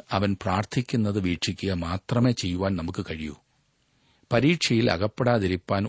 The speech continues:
ഉണർന്നിരുന്ന് പ്രാർത്ഥിപ്പീൻ എന്നാണ് അവൻ നമ്മോട് പറഞ്ഞിരിക്കുന്നത്. മുപ്പത്തിയഞ്ചും മുപ്പത്തിയാറും വാക്യങ്ങളിൽ നാം കാണുന്നത്, പിന്നെ അല്പം മുമ്പോട്ട് എന്ന് നിലത്തു വീണു,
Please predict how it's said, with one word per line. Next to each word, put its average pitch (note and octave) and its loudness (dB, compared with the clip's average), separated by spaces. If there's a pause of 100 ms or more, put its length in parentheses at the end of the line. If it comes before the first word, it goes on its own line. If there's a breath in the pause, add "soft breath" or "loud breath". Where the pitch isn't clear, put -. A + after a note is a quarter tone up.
ഉണർന്നിരുന്ന് A2 0
പ്രാർത്ഥിപ്പീൻ F2+ -6
എന്നാണ് E2+ -4 (580 soft breath)
അവൻ F#2+ 0
നമ്മോട് F2 -4
പറഞ്ഞിരിക്കുന്നത്. E2 -8 (1500 soft breath)
മുപ്പത്തിയഞ്ചും C3+ 2
മുപ്പത്തിയാറും B2 2
വാക്യങ്ങളിൽ A2+ 2
നാം G2 0
കാണുന്നത്, F2+ -2 (580 soft breath)
പിന്നെ A#2+ 4
അല്പം B2+ 2
മുമ്പോട്ട് G#2+ 4
എന്ന് G2 4
നിലത്തു G2 2
വീണു, E2 -6